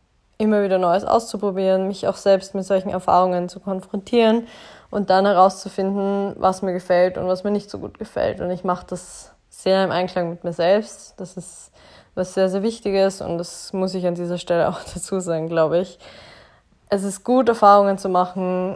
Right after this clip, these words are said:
und es wird auch bei mir zum Beispiel auf Social Media ja immer so dargestellt,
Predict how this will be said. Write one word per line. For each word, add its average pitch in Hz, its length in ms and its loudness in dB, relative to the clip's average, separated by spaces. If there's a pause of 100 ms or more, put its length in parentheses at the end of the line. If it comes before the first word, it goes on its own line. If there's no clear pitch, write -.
und 180 420 -6 (360)
es - 160 -12
wird 196 420 -2 (340)
auch 190 260 0
bei 180 120 -4
mir 202 240 0
zum - 140 -6
Beispiel 170 300 -2
auf 165 80 -4
Social 185 300 -4
Media 185 280 0
ja 165 160 0
immer 180 220 -4
so 175 120 -6
dargestellt, 170 640 0